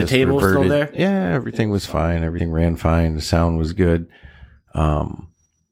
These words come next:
Speaker 1: but that basement image disappeared, so I had to, like, click in the settings, and then I clicked on the basement to shut off and then clicked it back on, and it was fine. So, it,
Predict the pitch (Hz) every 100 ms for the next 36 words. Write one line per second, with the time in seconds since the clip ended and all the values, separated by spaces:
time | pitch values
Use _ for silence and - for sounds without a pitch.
0 | _ 85 - - 76 69 - _ _ 87
1 | 87 - 98 95 95 101 98 101 98 98
2 | 107 101 101 - 92 73 71 73 78 76
3 | 82 71 71 - 76 - 78 71 - 78
4 | 73 71 71 71 78 73 67 60 71 -
5 | _ _ _ _ _ _ _ _ - 76
6 | - - 87 - - 71 78 78 76 73
7 | - _ _ - 85 78 - 80 76 87
8 | - 78 76 87 87 - 82 76 - 78
9 | - 73 73 71 76 78 78 73 71 -
10 | _ - 73 69 - 73 76 69 - 80
11 | - 76 69 71 -